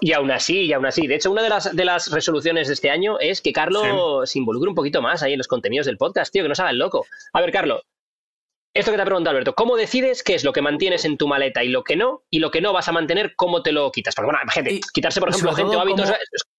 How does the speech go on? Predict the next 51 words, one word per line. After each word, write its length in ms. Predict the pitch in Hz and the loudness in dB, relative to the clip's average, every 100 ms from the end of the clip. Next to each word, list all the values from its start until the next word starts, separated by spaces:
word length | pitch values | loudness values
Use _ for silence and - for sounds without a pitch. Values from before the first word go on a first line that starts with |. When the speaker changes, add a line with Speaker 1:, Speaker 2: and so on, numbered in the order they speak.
| _ | _
Speaker 1:
¿cómo 160 | 170 147 | 0 0
lo 60 | |
haces? 160 | 107 - | -2 -6
Speaker 3:
Y 60 | 139 | -4
sobre 160 | 151 | -2
todo, 180 | 165 196 | -2 -2
¿cómo 240 | 196 190 | 0 0
eres 160 | 196 190 | 0 -2
consciente 540 | - 165 - 190 180 | -2 -2 0 -2 0
de 120 | 151 143 | -2 -2
que 120 | 139 | -2
tienes 420 | 165 156 147 - | 0 0 -2 -2
esa 220 | 160 151 151 | -2 -2 -2
maleta? 360 | 135 190 110 | -2 -2 -2
Porque, 240 | 123 120 131 | -2 -2 -4
de 220 | 127 135 | -2 -2
nuevo, 140 | 160 | -2
hay 60 | 147 | -2
mucha 200 | 156 170 | -2 -2
gente 320 | 180 185 196 | -2 -2 -2
que, 200 | 170 147 | -2 -2
que 320 | 139 135 127 | -2 -2 -2
es 160 | 147 - | -2 -2
totalmente 600 | 175 160 160 180 175 175 151 | -2 -2 -2 -2 -2 -2 -2
inercia. 580 | 143 175 151 127 123 | -2 -2 -2 -2 -2
Es, 160 | 135 - | -2 -2
ah, 240 | 156 160 - - _ | -2 -2 -4 -16 _
con 160 | - 151 | -4 -2
treinta 200 | 151 151 | 0 -2
y 20 | |
cinco 200 | 160 180 | -2 0
años 160 | 180 180 | -2 -2
y 40 | |
no 60 | 170 | -2
estoy 160 | 143 | -2
casado, 240 | 175 147 160 | -2 0 -2
soy 140 | 147 | 0
un 80 | 147 | -2
fracaso. 440 | 151 151 156 220 | -2 -2 -2 -4
Que, 120 | - 131 | -4 -4
por 160 | 113 | -2
cierto, 340 | 143 123 139 123 | -2 -2 -2 -2
eh, 120 | 123 | -2
spoiler 280 | - 135 131 | -2 -2 -2
alert, 280 | 131 135 123 | -2 -2 -4
no 180 | 127 135 | -2 0
lo 140 | 127 127 | 0 -2
eres, 300 | 196 - 139 | -4 -4 -2
ni 100 | 123 | -2
de 100 | 104 | -2
coña. 300 | 131 226 | -2 -2